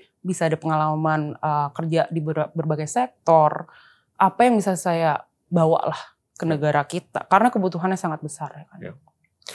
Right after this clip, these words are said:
Speaker 2: Apa yang
Speaker 1: Iya.
Speaker 2: dilakukan untuk U S A I D dan Papua waktu itu?
Speaker 1: Kalau waktu itu saya pengen balik, jadi kalau saya pas di, eh, N G O di Indonesia,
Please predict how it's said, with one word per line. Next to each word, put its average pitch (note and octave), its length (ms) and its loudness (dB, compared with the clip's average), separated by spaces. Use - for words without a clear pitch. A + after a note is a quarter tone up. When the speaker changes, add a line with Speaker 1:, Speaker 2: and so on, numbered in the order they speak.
Speaker 2:
Apa D#3 220 -4
yang C#3 120 2
Speaker 1:
Iya. G2 80 0
Speaker 2:
dilakukan F2 360 -6
untuk F2+ 240 -10
U F#2+ 240 -10
S F2 200 -8
A E2 180 -8
I D#2+ 60 -12
D D#2 80 -14
dan D#2+ 280 -12
Papua D#2 500 -8
waktu - 240 -18
itu? - 120 -16
Speaker 1:
Kalau A3+ 320 4
waktu A#3 240 2
itu D4+ 160 2
saya C4 720 4
pengen G#3 280 0
balik, E3+ 380 2
jadi A3+ 180 4
kalau A#3+ 240 4
saya F#3+ 240 0
pas F#3 260 0
di, F3 380 0
eh, E3 420 0
N E3+ 160 0
G D#3+ 220 -4
O E3 140 -2
di D#3+ 180 -4
Indonesia, D#3 360 -4